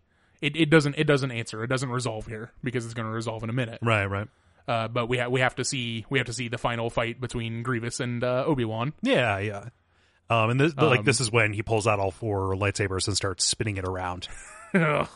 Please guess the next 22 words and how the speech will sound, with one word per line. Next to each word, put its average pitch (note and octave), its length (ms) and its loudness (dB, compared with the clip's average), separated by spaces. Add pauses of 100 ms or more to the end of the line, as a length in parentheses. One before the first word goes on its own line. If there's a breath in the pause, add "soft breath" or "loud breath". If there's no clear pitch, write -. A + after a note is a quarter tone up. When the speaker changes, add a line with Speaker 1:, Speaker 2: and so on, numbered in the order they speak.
(260)
Speaker 2:
Yeah. A#2+ 280 2 (400 loud breath)
Speaker 1:
Yes. B2+ 560 2 (100)
Speaker 2:
Yeah. G#2+ 300 0
Speaker 1:
It C3+ 100 0
is. B2+ 480 -2 (160)
Speaker 2:
I, D#3 220 4
I, D3+ 80 6
I D3+ 120 4
think F#3+ 180 4
that D#3 80 4
the B2 100 0
book C3 180 2
gets C3 200 0
around G#2 360 4
the G2+ 220 -4 (160)
goofiness E3+ 500 2
problem F3+ 380 2
of F3+ 100 0
that F#3 260 2
by A2 180 4
focusing A#2+ 480 0
on, G2 520 0